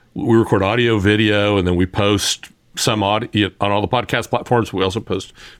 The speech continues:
video." But, um, time and time again, I hear that, you know, like, two minutes into the interview, I forgot I was on camera.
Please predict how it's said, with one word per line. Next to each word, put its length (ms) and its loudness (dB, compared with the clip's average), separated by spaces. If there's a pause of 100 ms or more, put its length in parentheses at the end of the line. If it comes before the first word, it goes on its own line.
video." 480 0 (360)
But, 560 -2 (540)
um, 520 -4 (220)
time 220 0
and 80 -2
time 160 0
again, 300 0
I 120 0
hear 540 2 (220)
that, 140 -2
you 100 2
know, 220 2
like, 280 -4
two 220 0
minutes 340 2
into 280 2
the 120 2
interview, 500 0 (420)
I 80 -2
forgot 320 -2
I 40 2
was 120 2
on 100 4
camera. 400 0